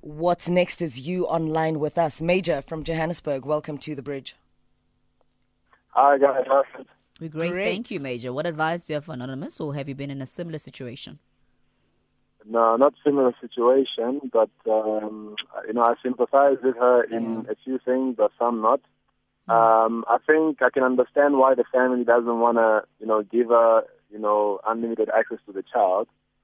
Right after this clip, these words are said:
Speaker 2: because the first time she took the child, when she settled, she took the child and never brought him back.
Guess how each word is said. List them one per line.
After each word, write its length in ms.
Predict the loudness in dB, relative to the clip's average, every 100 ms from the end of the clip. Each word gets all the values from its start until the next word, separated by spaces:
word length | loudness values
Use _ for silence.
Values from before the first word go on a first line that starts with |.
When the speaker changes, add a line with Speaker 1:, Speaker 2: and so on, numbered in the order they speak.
| _ _ _
Speaker 2:
because 340 | -2 2 2
the 120 | 0
first 340 | 0 2 2 4
time 180 | 4 4
she 120 | -4
took 200 | -10 -4
the 80 | -4
child, 360 | 2 4 4 4
when 160 | -2 -6 -10
she 420 | -8 -6 -6 -8 -4
settled, 400 | -2 0 0 0 -2 _ _ _ _ _ _
she 80 | -14
took 160 | -8 -8
the 240 | -6 2
child 160 | 4 4
and 120 | 0
never 220 | 2 0
brought 220 | 2 0 -2
him 100 | -4
back. 220 | -4